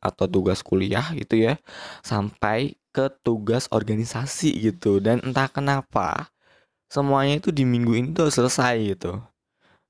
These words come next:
Dan ditambah lagi ada beberapa kayak permasalahan hidup yang aku baru pertama kali temuin gitu ya. Terus kayak, "Oh gini ya ternyata cara menyelesaikannya," gitu ya, gitu. Nah,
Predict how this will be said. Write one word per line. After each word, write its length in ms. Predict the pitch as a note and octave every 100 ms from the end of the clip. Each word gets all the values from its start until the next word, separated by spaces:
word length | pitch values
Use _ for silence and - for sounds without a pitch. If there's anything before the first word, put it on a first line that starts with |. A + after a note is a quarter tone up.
| -
Dan 160 | C#3
ditambah 400 | C#3 B2 A#2 A2+
lagi 400 | G2+ F#2 F2+ G#2
ada 160 | B2 A#2+ A#2
beberapa 400 | A2 G2+ G2 -
kayak 320 | - - - _
permasalahan 800 | - A#2 A#2+ A#2 - A#2 A2 A#2+ A#2+ -
hidup 320 | A#2 G#2+ C#3 -
yang 240 | A2+ A2+ - _ - - - _ _ _
aku 320 | A#2 - D3+
baru 400 | B2+ A#2 A2 A#2+
pertama 480 | - - - A2+ A2+
kali 320 | - G#2+ A2+
temuin 560 | - A2+ A2+ B2 A2 G2+
gitu 320 | F#2+ F2 F#2
ya. 240 | F2+ F#2+ B2+ - _ _
Terus 240 | A#2+ -
kayak, 240 | A2 - _ _ _ _ -
"Oh 160 | E3 D#3
gini 320 | A#2+ C3+ C3+
ya 80 | G#2+
ternyata 560 | G#2 G2+ F#2+ G#2 G#2 -
cara 240 | - G2+ G2+
menyelesaikannya," 960 | G2 G2 G2 E2+ - F#2+ G2 G#2 G2+ F2+
gitu 140 | F2 F2
ya, 160 | D#2 - _ _
gitu. 480 | - _ _ F2 E2+ - _ - - - - - - -
Nah, 240 | G#2 F#2+